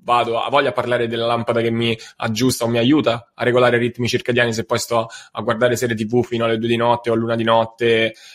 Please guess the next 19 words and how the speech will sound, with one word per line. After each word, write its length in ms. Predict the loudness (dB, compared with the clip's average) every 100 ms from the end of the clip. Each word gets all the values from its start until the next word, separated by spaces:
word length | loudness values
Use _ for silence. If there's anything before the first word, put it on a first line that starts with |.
| _
o 340 | 0 2 4
mangio 680 | 0 -4 0 0 0 0 -2
in 120 | 0
orari 260 | 2 2 2
completamente, 1040 | -2 -2 -2 0 -4 0 2 4 2 0
mm, 260 | -2 -6 -10 -8
non 240 | -2 0
consoni 560 | 2 2 2 0 -4 -4
per 100 | -2
il 80 | -2
mio 140 | 0
corpo, 280 | 0 0 -4
cioè 140 | -12
non 120 | -10 -4
c'è, 220 | -4 -4 -10
mm, 460 | -20 -20 -20 -18
non 140 | -6 -6
è 100 | -6
possibile 600 | -10 -6 -6 0 0